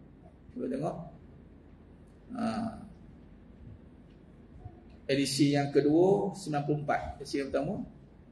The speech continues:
Ha? Tolak lima. Ha, edisi yang kedua, sembilan puluh empat. Tajuk Kitab-kitab Karangan Ulama' Tempatan.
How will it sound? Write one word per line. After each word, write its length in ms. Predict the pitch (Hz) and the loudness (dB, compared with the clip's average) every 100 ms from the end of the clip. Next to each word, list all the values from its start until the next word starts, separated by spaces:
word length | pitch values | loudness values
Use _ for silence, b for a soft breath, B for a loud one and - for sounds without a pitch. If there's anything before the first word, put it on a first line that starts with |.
| - - - - - - - - - - - - - | -20 -20 -20 -20 -20 -20 -20 -20 -20 -20 -20 -10 0
Ha? 120 | 151 262 - - - - - - - - - - - - - - - - | 2 0 -4 -10 -16 -20 -20 -20 -20 -20 -20 -20 -20 -20 -20 -18 -14 2
Tolak 220 | 156 147 170 | 4 4 2
lima. 200 | 160 165 160 - - - - - - - - - - - - - - - - - - - - 269 - - - - - - - - - | 0 -2 -6 -10 -16 -20 -20 -20 -20 -20 -20 -20 -20 -20 -20 -20 -20 -20 -20 -20 -20 -20 -20 -20 -20 -20 -20 -20 -20 -20 -20 -20 -10
Ha, 400 | 120 120 - - | -4 -4 -4 0
edisi 320 | 139 143 165 | 0 4 4
yang 160 | 160 156 | 4 2
kedua, 480 | 160 165 196 202 - | 4 6 6 6 2
sembilan 200 | 160 151 | -6 -4
puluh 140 | 151 151 | -4 -2
empat. 180 | 131 - - - - | -2 -2 -6 -14 0
Tajuk 480 | 147 143 208 202 - | 4 8 10 8 4
Kitab-kitab 640 | 170 190 180 190 175 - - | 2 4 2 0 0 0 2
Karangan 400 | 165 180 180 175 | 2 2 0 2
Ulama' 400 | 170 165 170 165 | 2 2 -2 -2
Tempatan. 340 | 151 143 | 0 0